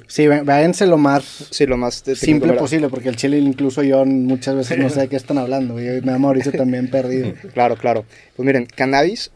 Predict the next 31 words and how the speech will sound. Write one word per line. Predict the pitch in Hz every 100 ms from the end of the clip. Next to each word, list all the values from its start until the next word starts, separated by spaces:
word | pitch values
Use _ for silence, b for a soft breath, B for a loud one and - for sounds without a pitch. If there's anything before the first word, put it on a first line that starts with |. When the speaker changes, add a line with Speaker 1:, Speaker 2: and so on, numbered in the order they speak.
| -
Speaker 2:
es | 123 151
el |
nombre | 147 139 147
de |
la | 151 127
familia, | 110 113 110 92
como | - 104
decir | 104 113
cítricos, | - 110 113 107 104 98
hay | 104 101
toronjas, | 113 98 101 110 104
naranjas, | 98 104 98 104 87
mandarinas, | 104 101 104 107 107
limones, | 104 104 110 107 98 - - - - 135 113
este, | 107 - - 107 104
varios | 113 117 127
tipos | 123 113 123
de, | 117 95 -
de, | 117 107 104
de | 107
tipos | 104 110 123
de | 117
cítricos. | - 127 110 110 -
En | 117 117
el | 117 113
tema | 127 123
del | 139
cannabis | 135 127 123 123
es | 117
lo | 117
mismo. | 123 123 107